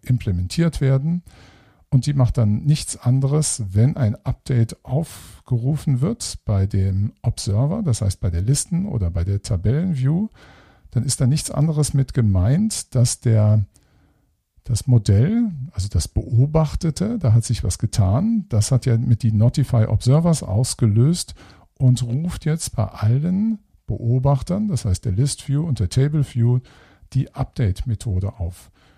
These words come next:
Übergibt sich damit aber auch noch selber, damit die View, das heißt die List View als Observer nachgucken kann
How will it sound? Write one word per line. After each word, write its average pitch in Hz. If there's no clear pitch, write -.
Übergibt 127
sich 208
damit 139
aber 120
auch 117
noch 104
selber, 160
damit 120
die 104
View, 151
das -
heißt 104
die 107
List 101
View 202
als -
Observer 123
nachgucken 139
kann 135